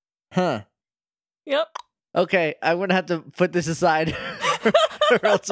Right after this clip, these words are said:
Speaker 1: we won't get anything done this episode. All right. Are you ready?
Speaker 2: I am.
Speaker 1: Your time begins now.
Speaker 2: All right. Uh, I think we were finishing it up. Day fifty-one. Uh, we finished the mission, went to the clock tower after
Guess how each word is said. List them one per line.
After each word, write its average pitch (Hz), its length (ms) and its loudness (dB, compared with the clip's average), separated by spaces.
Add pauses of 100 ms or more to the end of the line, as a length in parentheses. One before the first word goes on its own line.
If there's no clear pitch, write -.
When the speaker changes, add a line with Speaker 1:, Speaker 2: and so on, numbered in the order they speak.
(160)
Speaker 1:
we 190 240 0
won't 180 200 -2
get 175 120 -2
anything 190 360 -2
done 165 160 0
this 151 160 -4
episode. 139 580 -2 (1300)
All 151 140 0
right. 131 240 -2 (280)
Are 151 100 2
you 185 160 0
ready? 139 440 -2 (300)
Speaker 2:
I 254 240 0
am. 269 460 -4 (640)
Speaker 1:
Your 180 180 0
time 175 540 -2 (340)
begins 131 420 -4
now. 127 200 -6 (200)
Speaker 2:
All 294 100 0
right. 262 220 -2
Uh, 262 240 0
I 269 40 -4
think 277 140 -6
we 254 80 -6
were 247 100 0
finishing 262 440 -6
it 247 80 -2
up. 247 300 -2 (120)
Day 240 200 0
fifty-one. 269 840 -2 (200)
Uh, 208 720 -4
we 214 120 -6
finished 226 280 -6
the 240 60 -2
mission, 247 560 -2
went 214 220 -4
to - 40 -6
the 190 80 -4
clock 254 240 0
tower 240 260 0
after 233 300 -4